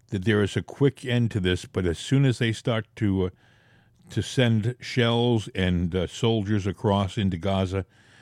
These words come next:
I'm afraid that you're gonna see Hezbollah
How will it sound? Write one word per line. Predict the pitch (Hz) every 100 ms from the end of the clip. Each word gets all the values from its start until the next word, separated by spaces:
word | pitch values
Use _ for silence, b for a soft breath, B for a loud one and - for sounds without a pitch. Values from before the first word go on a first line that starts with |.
| b b
I'm | 98 101
afraid | 98 123 113 104
that | 95 92
you're | 95 98
gonna | 95
see | - 101 98 90
Hezbollah | 95 101 98 98 98 98 101